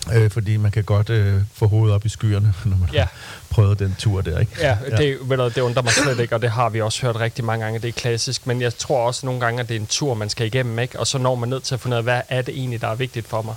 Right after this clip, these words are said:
Speaker 2: Altså,
Speaker 1: Ja.
Speaker 2: hvad er det egentlig, der er vigtigt for mig, og hvad er det, der gør mig glad?
Speaker 1: Ja.
Speaker 2: Altså, det er nok den frihed at kunne lave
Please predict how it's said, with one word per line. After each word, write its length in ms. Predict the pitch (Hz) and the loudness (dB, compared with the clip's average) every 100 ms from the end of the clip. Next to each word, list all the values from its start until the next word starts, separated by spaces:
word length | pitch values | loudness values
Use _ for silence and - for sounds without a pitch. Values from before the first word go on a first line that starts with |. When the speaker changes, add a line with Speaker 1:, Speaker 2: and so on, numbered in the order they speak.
| - 120 | -12 -10
Speaker 2:
Altså, 160 | 120 | 0
Speaker 1:
Ja. 60 | 120 | 2
Speaker 2:
hvad 40 | |
er 40 | 123 | 2
det 60 | |
egentlig, 140 | 127 120 | -2 -2
der 60 | |
er 60 | 113 | -2
vigtigt 340 | 113 131 123 - | -4 -6 -8 -6
for 80 | |
mig, 340 | 110 107 120 117 | -4 -2 -2 -2
og 60 | |
hvad 160 | 113 120 | -2 -2
er 40 | |
det, 120 | 123 120 | -2 -6
der 60 | |
gør 140 | - 117 | -4 -4
mig 120 | 110 | -2
glad? 220 | 127 127 - - - | 0 0 -4 -14 -4
Speaker 1:
Ja. 160 | 110 107 117 | 0 2 0
Speaker 2:
Altså, 240 | 113 113 101 - | -4 -4 -6 -2
det 100 | 127 | 0
er 160 | 123 | 2
nok 260 | 127 127 - | 0 -2 -4
den 140 | 127 | -6
frihed 340 | - 139 127 123 107 | -2 -2 -2 -2 -6
at 100 | - | -4
kunne 160 | 127 | -2
lave 300 | 113 117 127 | 0 0 -2